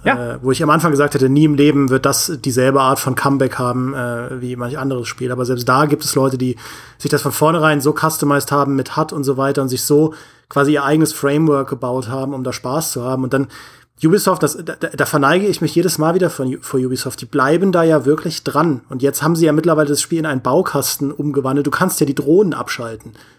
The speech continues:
Speaker 2: Also,
Speaker 1: Ja.
Speaker 2: die, diese riesen neue Kernmechanik, die das Spiel tragen sollte, kannst du jetzt abschalten, weil's <laughs> einfach die Core-Fans doof finden und alle anderen auch. Und, aber das muss man halt auch, und, und jetzt, jetzt kannst du in diesem Spiel, gerade wenn du Teil dieser Community bist,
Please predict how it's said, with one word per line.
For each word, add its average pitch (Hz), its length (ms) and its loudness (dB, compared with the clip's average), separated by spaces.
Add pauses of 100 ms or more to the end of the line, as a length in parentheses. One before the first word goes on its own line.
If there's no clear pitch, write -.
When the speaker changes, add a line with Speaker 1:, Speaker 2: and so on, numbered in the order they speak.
Speaker 2:
Also, 143 260 2
Speaker 1:
Ja. 302 160 -6 (400)
Speaker 2:
die, 175 220 -4
diese 160 240 2
riesen 196 320 2
neue 180 320 4
Kernmechanik, 160 800 0
die - 60 -6
das 147 160 0
Spiel - 180 0
tragen 156 440 0
sollte, 135 280 0
kannst 156 220 -2
du - 20 2
jetzt 147 180 -2
abschalten, 170 480 2
weil's 139 260 -2
<laughs> - 0 -
einfach 156 200 -2
die 147 200 0 (280)
Core-Fans 170 800 2
doof 190 220 2
finden 165 340 -2
und 123 80 -4
alle 143 220 -2
anderen 160 280 -4
auch. 160 280 -4
Und, 143 120 -6 (440)
aber 139 100 2
das 147 140 2
muss 202 160 2
man 185 180 4
halt 151 160 -4
auch, 160 160 -8
und, 165 140 -4
und 151 120 -4
jetzt, 151 240 2
jetzt 151 160 2
kannst 196 320 0
du 214 60 4
in 190 60 4
diesem 170 160 -2
Spiel, 185 340 0
gerade 160 300 2
wenn 165 60 4
du 156 60 4
Teil 160 220 0
dieser 156 160 2
Community 185 380 -4
bist, 131 260 -2